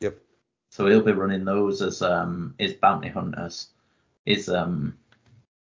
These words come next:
Speaker 2: so them doing plus one damage is quite nice as well.
Speaker 1: Yeah. Uh,
Speaker 2: Um,
Speaker 1: any
Speaker 2: yeah.
Speaker 1: model that has multiple da-, attacks that does one damage now being two is, mm,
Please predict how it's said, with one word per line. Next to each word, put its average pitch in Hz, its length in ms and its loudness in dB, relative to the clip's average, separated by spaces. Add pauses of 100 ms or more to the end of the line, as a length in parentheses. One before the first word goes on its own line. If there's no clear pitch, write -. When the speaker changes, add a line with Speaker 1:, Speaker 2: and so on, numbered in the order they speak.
(720)
Speaker 2:
so 98 180 -2
them 104 380 4
doing 98 280 2
plus - 260 -8
one 92 200 -2
damage 92 320 -4
is 87 100 -8
quite 78 240 -4
nice 90 300 -10
as - 80 -8
well. 92 280 -4 (200)
Speaker 1:
Yeah. 131 180 -4 (560)
Uh, - 120 -10 (160)
Speaker 2:
Um, 90 340 -6 (200)
Speaker 1:
any 175 220 6
Speaker 2:
yeah. 180 60 6
Speaker 1:
model 151 320 4
that 117 160 6
has 120 180 2
multiple 120 460 2
da-, 107 280 2 (400)
attacks - 460 -2
that 90 140 -4
does 95 280 -2
one 101 340 2
damage 92 500 -2
now 95 140 -2
being 90 260 -8
two 85 340 -6
is, 69 120 -8
mm, 85 300 -8